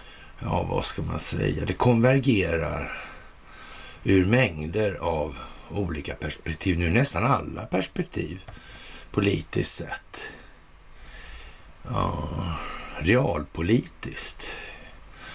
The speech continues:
ekonomiskt. Det blir liksom ett av alltihopa. Hur kan det här komma sig egentligen? Vad, vad beror det här på? Jag vet inte.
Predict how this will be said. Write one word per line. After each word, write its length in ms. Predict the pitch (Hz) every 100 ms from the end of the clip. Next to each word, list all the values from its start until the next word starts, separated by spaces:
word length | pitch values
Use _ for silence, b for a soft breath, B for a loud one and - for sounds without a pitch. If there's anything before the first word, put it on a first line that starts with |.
| B
ekonomiskt. 1500 | - 92 - 101 95 82 90 107 110 101 - - - - - - B B B B - - - B B B B B B B B B B B - -
Det 60 | -
blir 320 | 92 143 113
liksom 420 | 71 - - 127 -
ett 400 | 120 - - -
av 120 | 101
alltihopa. 760 | 87 80 - 80 - - - 87
Hur 160 | 98
kan 280 | 117 92 98
det 80 | 110
här 160 | 110 -
komma 600 | - - - 87 101 101
sig 200 | 139 120
egentligen? 500 | 73 - - - 113
Vad, 140 | 123
vad 180 | 131 131
beror 320 | 160 139 139
det 120 | - 87
här 140 | 80
på? 340 | - 101 87 - - - B B B B B
Jag 80 | -
vet 360 | 131 67 - 151
inte. 460 | 143 - 78 -